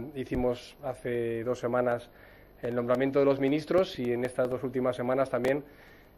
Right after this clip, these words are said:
los nombramientos que cada departamento ha ido haciendo. En especial, pues, hay alguna secretaria de Estado que hoy toma posesión y esperamos que sigamos manteniendo la misma interlocución, la coordinación entre Grupo Parlamentario, Dirección Nacional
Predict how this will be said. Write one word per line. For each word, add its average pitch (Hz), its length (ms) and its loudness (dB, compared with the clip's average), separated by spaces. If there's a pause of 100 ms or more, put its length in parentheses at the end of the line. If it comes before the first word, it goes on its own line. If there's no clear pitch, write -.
(140)
los 120 160 -2
nombramientos 131 680 2
que 123 420 -2
cada 123 180 8
departamento 120 640 4
ha 123 80 6
ido 120 140 4
haciendo. 120 760 2
En 110 100 -10
especial, 120 480 -2
pues, 120 240 -8
hay 120 120 0
alguna 113 420 0 (120)
secretaria 120 440 -2
de 120 60 0
Estado 120 340 0
que - 80 -6
hoy 117 160 0
toma 117 220 -2
posesión 123 480 2 (480)
y 131 40 -4
esperamos 131 400 6
que 139 80 2
sigamos 131 300 4
manteniendo 131 400 4
la 123 80 4
misma 127 220 2
interlocución, 123 760 4
la 123 140 2
coordinación 123 680 4
entre 135 320 2
Grupo 131 240 2
Parlamentario, 127 680 4 (440)
Dirección 131 440 2
Nacional 123 500 4